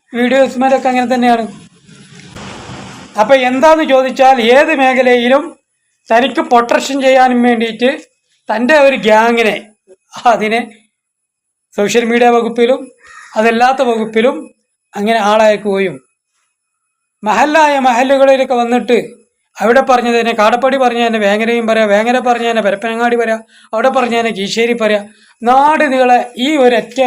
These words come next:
വിഷാദത്തിലുണ്ടാവും. തോന്നിയാസം ഉലമാവിൻ്റെ അഴിബത്തും നമീമത്തും മാത്രം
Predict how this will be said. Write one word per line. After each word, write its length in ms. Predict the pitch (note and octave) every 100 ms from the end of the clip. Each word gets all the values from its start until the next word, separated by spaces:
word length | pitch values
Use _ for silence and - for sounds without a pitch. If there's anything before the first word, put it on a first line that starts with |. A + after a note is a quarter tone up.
| A3+ F#3
വിഷാദത്തിലുണ്ടാവും. 680 | E3+ G3 F3+ F3+ D#3+ D3+ - _ _ _ _ _ _ - - _ _ -
തോന്നിയാസം 520 | F3+ F3+ F#3 F3+ D3+ - - _ _ _ - - _ _ _ -
ഉലമാവിൻ്റെ 560 | F#3+ F#3+ G#3 G#3 G3+ F3+
അഴിബത്തും 420 | F3+ F#3+ G3 F#3
നമീമത്തും 460 | F3 F3+ F3+ F3+ F3
മാത്രം 400 | E3 E3 E3+ -